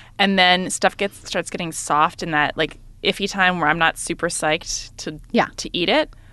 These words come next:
Speaker 1: That's the, you could do that then, right?
Speaker 2: You can totally do it then. And so how you have this jar, other than just eating it <laughs> with a spoon or putting it on your toast,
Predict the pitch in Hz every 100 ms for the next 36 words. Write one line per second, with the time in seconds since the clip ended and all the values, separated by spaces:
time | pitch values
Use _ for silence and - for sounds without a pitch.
0 | - 226 - 294 226 214 202 208 185 -
1 | 285 160 214 247 262 - 202 190 170 165
2 | - 185 - - - - - - - 220
3 | 208 196 190 190 190 - _ _ - -
4 | - 247 226 - 262 233 233 277 262 269
5 | 240 277 - 196 170 156 - - - 202
6 | 208 214 214 202 196 185 226 - - 185
7 | 190 180 180 - - - - - 320 226
8 | - - - 190 196 208 226 202 - 214
9 | 202 175 190 196 - 180 208 -